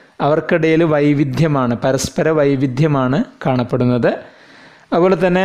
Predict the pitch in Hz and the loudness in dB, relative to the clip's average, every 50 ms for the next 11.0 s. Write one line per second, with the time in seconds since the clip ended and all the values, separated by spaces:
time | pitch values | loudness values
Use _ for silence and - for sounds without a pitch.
0 | 190 175 170 156 151 185 - - 180 160 160 160 - - - 175 175 170 170 - | 0 0 0 0 0 0 0 0 0 0 0 0 -2 -2 -2 0 0 -2 -2 -2
1 | 190 180 170 156 143 139 143 156 196 302 - - - _ _ - - 143 143 147 | -2 -2 0 0 0 0 0 0 -4 -6 -10 -14 -20 _ _ -6 -4 -2 0 0
2 | 151 - - - - 175 170 190 185 170 156 - - - 147 143 139 - 147 131 | 0 -2 -4 -4 -4 -4 -2 -2 -2 -4 -4 -4 -4 -4 -4 -4 -4 -4 -4 -4
3 | 127 113 110 104 95 92 - _ _ _ _ _ _ - 160 143 151 165 175 175 | -2 -2 -4 -4 -6 -8 -10 _ _ _ _ _ _ -2 0 2 2 2 2 2
4 | 170 160 151 147 151 - 165 147 160 185 226 - - - - - - - - - | 0 0 0 -2 -2 -2 -2 0 0 0 -2 -2 -6 -14 -20 -20 -20 -20 -20 -20
5 | - _ - - 160 156 156 165 170 160 156 - - 165 165 160 160 156 131 131 | -18 _ -2 0 2 4 4 4 4 2 2 0 0 2 2 2 2 0 0 0
6 | 143 139 - - 170 156 165 151 147 147 143 151 151 156 185 233 262 - - - | -2 -2 -2 -2 -2 0 0 2 2 2 2 2 2 2 0 -2 -4 -6 -10 -6
7 | 233 165 147 147 - - 185 175 156 147 143 - - 147 156 147 - - 160 160 | -4 -2 0 0 0 0 0 0 0 -2 -2 -2 0 0 0 0 0 0 0 0
8 | 160 156 156 147 131 120 113 123 143 214 277 269 - - - - - - - - | 0 0 0 0 0 0 0 0 0 -2 -2 -4 -10 -20 -20 -20 -20 -20 -20 -20
9 | - _ _ _ - 160 170 190 190 170 170 180 165 175 190 254 311 - - - | -20 _ _ _ -2 0 2 2 0 2 0 0 0 0 -2 -2 -4 -6 -12 -18
10 | - _ _ - - 160 156 160 156 180 190 196 202 214 214 202 190 180 170 | -20 _ _ -10 -6 -2 -2 0 2 2 2 2 2 0 0 0 0 0 0